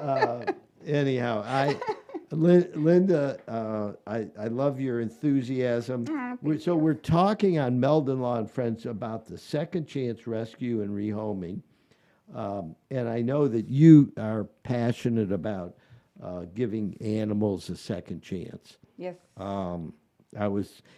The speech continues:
Speaker 1: you, you mentioned something very interesting w-, before we, uh, took a break, and that is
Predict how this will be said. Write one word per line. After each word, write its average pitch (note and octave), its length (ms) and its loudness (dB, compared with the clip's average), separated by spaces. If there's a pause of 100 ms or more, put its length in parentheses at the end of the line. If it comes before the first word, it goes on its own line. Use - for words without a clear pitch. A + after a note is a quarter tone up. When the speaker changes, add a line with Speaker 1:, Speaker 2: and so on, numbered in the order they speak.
(120)
Speaker 1:
you, C3+ 200 -2
you C3+ 200 2
mentioned D3+ 480 2
something A#2 440 -4
very A#2 600 -4
interesting G2 720 -4
w-, G#2 220 -4
before F#2+ 480 -4
we, F#2 180 -4 (260)
uh, E2+ 180 -6 (440)
took - 220 -4
a - 20 -6
break, B2+ 400 0
and G#2+ 140 2
that B2 220 2
is A#2 180 2